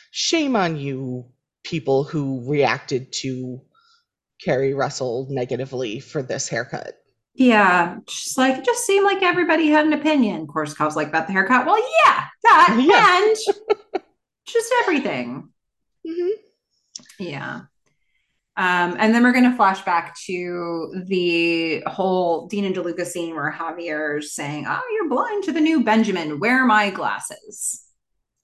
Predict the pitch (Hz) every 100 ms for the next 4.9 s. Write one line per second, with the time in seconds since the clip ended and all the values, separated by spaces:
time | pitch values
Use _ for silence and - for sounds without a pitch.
0 | _ _ 294 277 - - 170 - - 160
1 | 151 123 120 120 - 85 - - - -
2 | - - 196 - - _ - 185 190 190
3 | 190 202 - _ _ - - 220 269 247
4 | 285 294 302 285 294 294 349 370 339